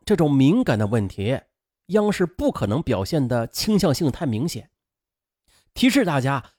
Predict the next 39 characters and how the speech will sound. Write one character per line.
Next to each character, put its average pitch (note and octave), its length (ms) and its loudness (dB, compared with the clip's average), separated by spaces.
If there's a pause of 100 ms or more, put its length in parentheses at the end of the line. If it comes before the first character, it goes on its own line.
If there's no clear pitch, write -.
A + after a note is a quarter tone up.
只 A#2+ 140 0
是 - 440 -4
一 F#3 200 -2
家 C#3 220 -2
之 A#2 180 -6
言， D#2+ 160 -12 (720)
不 G3 180 0
代 G#3+ 220 0
表 G2+ 160 0
电 B2+ 180 0
视 B2+ 100 -2
台 G#2+ 160 -8
的 G2+ 120 -2
立 G#2 160 -4
场， E2+ 340 -16 (760)
这 G2+ 140 -8
个 F2+ 180 -14 (540)
无 E3 140 -2
可 B2 120 -6
厚 C3+ 140 -6
非。 F3+ 260 -10 (1200)
同 A3+ 180 4
时， G#3+ 280 0 (360)
央 C#4 240 6
视 B3+ 280 4
也 E3 120 2
是 A3+ 160 4
隐 B2+ 200 4
晦 - 220 -2
地 D3 80 0
指 G#2 160 -6
出 G2 220 -6
了 G#2 100 -12 (460)
僵 A#3+ 280 4
言 C#3+ 160 0
之 G#3 160 -4
死 - 300 -10 (240)
可 A2+ 160 -4
能 F#2 260 -10